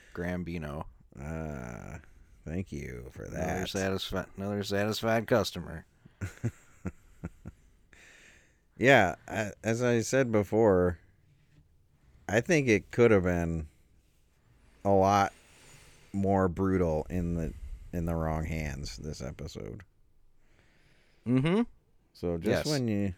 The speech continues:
Speaker 2: when you think there's no science to this or art to this, <laughs> come on now. Guess whose feedback this is. Hello, brothers. After listening to the old people episode, I can honestly say that I am ready for the good Lord to take me.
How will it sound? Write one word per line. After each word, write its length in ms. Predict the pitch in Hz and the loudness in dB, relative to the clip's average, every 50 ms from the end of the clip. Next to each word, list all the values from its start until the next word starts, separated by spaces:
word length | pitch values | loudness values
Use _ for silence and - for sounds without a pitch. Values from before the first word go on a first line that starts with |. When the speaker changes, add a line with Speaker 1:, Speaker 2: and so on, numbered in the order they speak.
| - - - - | -10 -16 -16 -10
Speaker 2:
when 200 | - 98 98 101 | -6 -4 -2 0
you 120 | 101 98 | 0 0
think 240 | 98 113 120 127 117 | 0 0 -2 -2 0
there's 260 | 113 98 95 95 92 | 0 2 2 2 2
no 260 | 98 95 92 90 87 85 | 0 0 0 0 0 -2
science 640 | - - 87 82 85 85 82 82 82 82 - - | -2 -2 0 0 0 0 -2 -2 -4 -6 -8 -10
to 120 | - 78 | -8 -6
this 340 | 71 69 76 78 80 - - | -6 -4 -4 -4 -4 -4 -6
or 160 | 73 76 71 | -6 -4 -4
art 360 | - - 73 82 82 - - - | -4 -2 -2 0 -2 -2 -4 -6
to 100 | - 73 | -8 -8
this, 460 | 71 69 67 65 67 - - - - - _ _ _ _ _ - - - - - - - | -6 -6 -8 -8 -8 -10 -12 -14 -16 -20 _ _ _ _ _ -20 -20 -20 -20 -18 -18 -20
<laughs> 420 | - - _ - - - - _ - | -20 -20 _ -18 -18 -18 -16 _ -14
come 1120 | - - _ _ _ _ _ - - - _ - - - - _ _ _ _ _ 87 85 | -14 -14 _ _ _ _ _ -20 -20 -20 _ -16 -16 -16 -16 _ _ _ _ _ -8 -6
on 200 | 80 69 64 62 57 | -6 -6 -8 -10 -12
now. 220 | 58 60 80 78 - _ _ _ _ _ _ _ _ _ _ _ _ _ _ _ _ _ _ _ _ _ _ _ _ _ _ _ _ _ _ _ - - _ _ _ _ _ | -12 -14 -14 -16 -18 _ _ _ _ _ _ _ _ _ _ _ _ _ _ _ _ _ _ _ _ _ _ _ _ _ _ _ _ _ _ _ -20 -20 _ _ _ _ _
Guess 240 | - 104 113 127 - | 2 4 4 4 4
whose 300 | 151 147 143 139 123 - | 4 4 4 4 2 0
feedback 500 | - 131 127 127 113 107 110 104 104 101 | 0 2 2 4 6 8 8 8 8 6
this 220 | 101 104 101 92 - | 4 2 2 2 2
is. 320 | 87 82 80 80 80 - | 0 0 0 0 -2 0
Hello, 320 | - 120 127 131 135 131 120 | 2 4 6 6 6 6 6
brothers. 580 | 104 104 101 104 110 113 113 110 107 - - - _ - - - _ _ _ - | 6 6 6 6 6 4 4 2 0 -2 -6 -12 _ -20 -20 -20 _ _ _ 0
After 320 | 104 117 - - 117 117 | 2 2 4 4 6 6
listening 540 | 117 123 131 127 - - 127 127 120 117 110 | 6 6 4 2 0 -2 -2 0 0 -2 -2
to 260 | 117 120 113 113 113 | 0 0 2 2 2
the 160 | 107 107 107 107 | 2 2 2 2
old 240 | 107 110 117 110 107 | 4 4 2 2 0
people 360 | 107 101 98 92 92 95 95 | -2 -4 -2 -2 0 2 2
episode, 600 | 95 92 92 - 95 90 - 95 95 98 95 95 | 2 2 0 -2 -4 -2 0 0 0 2 2 2
I 120 | 98 95 95 | 2 0 0
can 220 | - 107 98 95 | -2 -2 -4 -2
honestly 460 | 98 101 104 104 101 90 - 104 98 | -2 -2 -2 -4 -4 -4 -4 -4 -4
say 260 | 92 - 110 104 98 95 | -4 -2 0 0 0 2
that 180 | 90 92 90 | 0 0 0
I 100 | 90 87 90 | 0 0 0
am 200 | 90 90 90 90 | -2 -2 -2 -2
ready 280 | 90 92 92 95 95 | -2 -2 -2 -2 -4
for 240 | 92 98 92 92 92 | -4 -2 -2 -2 -2
the 120 | 90 90 | -2 -4
good 240 | 87 90 95 95 90 | -4 -2 -2 -2 -2
Lord 320 | 92 92 92 95 95 92 92 | -2 -2 -2 -2 -2 -2 -2
to 100 | 101 98 | -4 -4
take 260 | - 98 92 87 80 | -2 -2 -4 -4 -4
me. 300 | 90 80 76 76 78 - | -6 -8 -8 -8 -10 -12